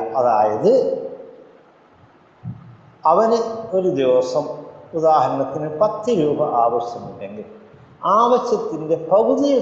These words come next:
താഴെ മാത്രമേ വരുമാനമുള്ളൂ. ഒരു അഞ്ച് രൂപയോ നാല് രൂപയൊക്കെ വരുമാനമുള്ളൂ, അല്ലെങ്കിൽ അത്രേ ജോലി ചെയ്താൽ കിട്ടുള്ളൂ എങ്കിൽ അവന് ഫക്കീറാണ്, അവന് കൊടുക്കണം. രണ്ടാമതായി മിസ്കീനാണ്.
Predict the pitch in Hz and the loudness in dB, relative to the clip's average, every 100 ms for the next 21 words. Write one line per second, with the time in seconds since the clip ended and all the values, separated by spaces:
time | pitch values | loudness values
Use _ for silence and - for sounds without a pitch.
0 | - 131 123 107 131 107 110 - 117 110 | 2 4 4 4 2 0 -4 -4 -4 -2
1 | 113 143 165 117 - 107 95 113 143 117 | -2 -6 -2 -4 -4 -8 -12 -12 -12 -14
2 | 92 107 127 - - - - - _ - | -14 -8 -8 -8 -16 -20 -20 -20 _ -2
3 | 170 143 123 117 110 123 151 127 123 143 | -2 0 -2 -2 -2 -4 -2 -2 0 -2
4 | 113 110 107 - 110 104 110 110 113 101 | -2 -4 -6 -6 -4 -4 -6 -6 -8 -10
5 | 104 113 151 190 - 143 123 127 160 180 | -14 -10 -8 -8 -4 -4 -4 -6 -6 -4
6 | 156 - 139 127 120 123 147 117 123 123 | -6 -4 -2 -2 0 0 0 -2 -6 -8
7 | - - 202 165 - - - - - 127 | -10 -4 0 0 -2 -8 -12 -14 -10 -6
8 | 131 135 123 113 104 - - - - - | -4 -4 -6 -6 -8 -12 -16 -18 -16 -14
9 | - - - - _ _ _ _ _ _ | -14 -18 -20 -20 _ _ _ _ _ _
10 | 131 117 - - - - - - - _ | -2 -2 -6 -10 -12 -16 -20 -20 -20 _
11 | _ _ _ _ _ _ _ _ _ - | _ _ _ _ _ _ _ _ _ -20
12 | - - - - _ - 131 156 190 220 | -20 -20 -20 -20 _ -16 -4 -2 2 2
13 | 196 156 139 147 123 117 - - 196 131 | 2 2 2 2 0 -4 -8 -6 -4 -4
14 | - | -6